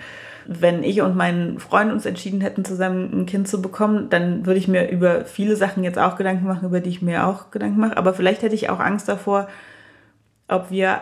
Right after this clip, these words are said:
als Paar zusammen überhaupt ein Kind großziehen können oder nicht. Und das ist zum Beispiel eine Angst, die habe ich jetzt nicht und <laughs> das ist irgendwie cool. Und dafür gibt's halt andere Sachen, die mich beschäftigen, dass ich so denke, so, ja, okay, es sind eigentlich halt de facto zwei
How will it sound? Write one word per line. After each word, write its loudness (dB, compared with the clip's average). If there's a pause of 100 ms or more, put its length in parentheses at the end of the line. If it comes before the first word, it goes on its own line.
(200)
als 0
Paar 0
zusammen -4
überhaupt -4
ein -2
Kind 0
großziehen -10
können -6
oder -6
nicht. -4
Und 2
das 2
ist -8
zum -2
Beispiel -4
eine 2
Angst, -2
die 2
habe -2
ich -6
jetzt -4
nicht 4
und 0
<laughs> -
das -6
ist 0
irgendwie 2
cool. 4 (240)
Und 6
dafür 6
gibt's -4
halt 0
andere 6
Sachen, -2
die -4
mich -6
beschäftigen, -6
dass -6
ich -20
so -4
denke, 2
so, 2
ja, 2
okay, -2
es -2
sind -6
eigentlich 0
halt 2
de 0
facto -6
zwei 4